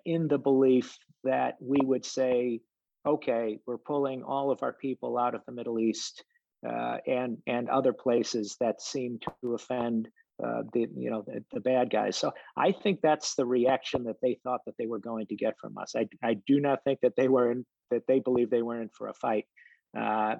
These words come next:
and it, you know, as you know now, our, our leadership was resolute, and they were, they were going to get a fight. Uh, and the, and exactly what you would anticipate happening, uh, started to happen. Uh, though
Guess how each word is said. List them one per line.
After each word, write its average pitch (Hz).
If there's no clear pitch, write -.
and 120
it, 135
you 127
know, 110
as 131
you 131
know 123
now, 117
our, 117
our 123
leadership 117
was 107
resolute, 113
and 101
they 123
were, 127
they 135
were 127
going 123
to 107
get 107
a -
fight. 104
Uh, 123
and 156
the, 147
and 147
exactly 147
what 139
you 139
would 127
anticipate 127
happening, 127
uh, 113
started 123
to 95
happen. -
Uh, 123
though 127